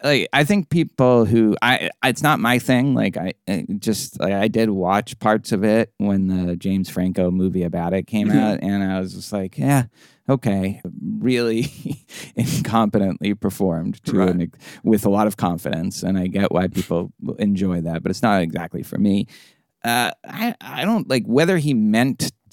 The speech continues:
Speaker 1: it to be that way or not is kind of irrelevant, I feel like, in terms of my aesthetic appreciation for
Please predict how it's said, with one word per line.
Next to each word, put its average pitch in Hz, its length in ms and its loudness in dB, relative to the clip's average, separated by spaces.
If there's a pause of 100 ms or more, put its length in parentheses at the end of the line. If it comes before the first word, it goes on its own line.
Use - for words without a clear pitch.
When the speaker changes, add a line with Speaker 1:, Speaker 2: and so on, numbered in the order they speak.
Speaker 1:
it 131 260 -2
to 151 100 -2
be 127 200 2
that 117 260 4
way 117 320 4
or 101 180 0
not 110 460 0 (100)
is 98 720 -2 (220)
kind 202 260 0
of 202 80 2
irrelevant, 185 640 4
I 160 80 -2
feel 160 300 -6
like, 175 200 -4
in 143 80 -4
terms 151 260 -4
of 123 140 0
my 123 240 6
aesthetic 117 500 2
appreciation 113 960 -2
for - 180 -12